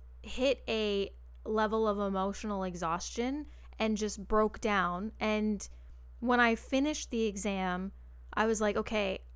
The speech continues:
I have to know if I would have gotten zero," which is impossible because I answered questions. There's no way I got everything wrong. But if I were to get a zero, what would I have finished the semester with?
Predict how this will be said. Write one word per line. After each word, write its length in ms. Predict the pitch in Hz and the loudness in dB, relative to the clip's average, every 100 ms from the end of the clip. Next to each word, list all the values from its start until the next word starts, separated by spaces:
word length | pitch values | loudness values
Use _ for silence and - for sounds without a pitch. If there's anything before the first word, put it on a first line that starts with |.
| - | 0
I 200 | 208 220 | 4 6
have 420 | 226 - 214 214 - | 6 4 0 0 -2
to 120 | 247 | 0
know 400 | 214 190 208 262 | 2 2 2 2
if 180 | 233 - | 2 4
I 140 | 208 | 6
would 140 | 233 240 | 6 4
have 120 | 208 | 2
gotten 340 | 214 208 214 | 0 0 -4
zero," 560 | 185 196 220 196 156 - | -2 0 2 2 0 2
which 240 | 208 240 | 4 4
is 140 | 320 302 | 4 0
impossible 600 | 320 254 208 - 208 208 | 2 4 4 2 -2 -2
because 260 | 214 233 | -2 0
I 100 | 233 | 2
answered 380 | 214 208 202 220 | 2 0 -2 -2
questions. 400 | - 190 - 190 | 0 -2 -2 -4
There's 220 | 196 190 | -2 -2
no 100 | 208 | 0
way 160 | 196 190 | 0 0
I 80 | 185 | 0
got 160 | 185 | 0
everything 480 | - 185 190 - 180 | 0 -2 -4 -6 -8
wrong. 360 | 160 156 226 294 - - - - | -4 -2 0 -2 -10 -16 -16 -4
But 200 | 233 233 | 0 2
if 200 | 254 269 | 4 4
I 140 | 294 294 | 4 2
were 300 | 247 233 220 | 2 2 0
to 160 | 233 | -2
get 160 | 202 208 | -2 2
a 80 | 208 | 0
zero, 420 | 196 196 214 262 | 0 0 2 2
what 360 | 240 202 214 240 | 0 2 2 2
would 180 | 269 | 2
I 220 | 254 233 226 | 4 2 0
have 300 | 220 208 196 - | -2 -2 -4 -14
finished 640 | - - 240 226 226 - - - - - | -10 -2 2 2 0 -4 -8 -14 -8 -4
the 100 | 247 | -2
semester 840 | - 220 190 - - 185 180 180 - - - | 0 0 0 -2 -2 -4 -4 -8 -14 -14 -8
with? 540 | 180 190 - - - | -2 -2 -2 -10 -12